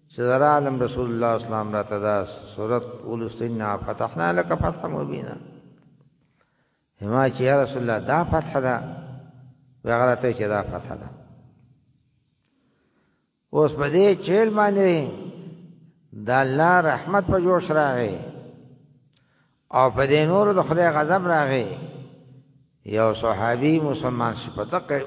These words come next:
وخت مسلمان شي. رسول الله صلی الله علیه وسلم څخه خیبر ته لاړ. د خیبر کوم غنیمتونه چې اعلان کېدل،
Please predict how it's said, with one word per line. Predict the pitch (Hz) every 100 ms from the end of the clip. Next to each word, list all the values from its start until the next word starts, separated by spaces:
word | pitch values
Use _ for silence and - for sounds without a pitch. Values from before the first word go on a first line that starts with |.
| -
وخت | 131 113 110
مسلمان | 110 95 - 107 110 107
شي. | 92 - 98 - - _ _ _ _ _ _ _ _ _ _ _ _ _ -
رسول | 107 143 143
الله | 131 131 135
صلی | 127
الله | 139
علیه |
وسلم | 127 127
څخه | 131
خیبر | 127 143
ته | 156 139
لاړ. | 127 117 92 - - - - - - _ _ _ _ _ _ _ _ _
د | 101 120 120
خیبر | - 143 147 185 190 175 - - - - - - - _ _ _ _
کوم | 117 120 113
غنیمتونه | 117 131 143 151 147 185 175
چې | 156
اعلان | 143 135 131 127 135
کېدل، | 127 143